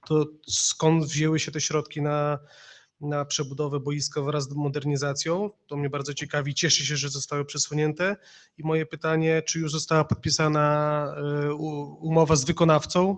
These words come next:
na tą inwestycję? I ostatni projekt sportowy Bielsk. Y, tutaj wręczę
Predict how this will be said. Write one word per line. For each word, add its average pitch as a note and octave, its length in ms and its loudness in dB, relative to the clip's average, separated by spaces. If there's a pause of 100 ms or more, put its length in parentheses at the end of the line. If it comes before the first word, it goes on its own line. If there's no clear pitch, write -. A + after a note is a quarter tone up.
na E3 220 0
tą F3+ 100 -4
inwestycję? F#3+ 680 -4 (960)
I A3 180 -2
ostatni G3 540 -2
projekt F3+ 360 0
sportowy D#3+ 460 -2
Bielsk. E3+ 440 -2 (440)
Y, D3 720 -4 (100)
tutaj D3+ 200 -8
wręczę D3+ 540 0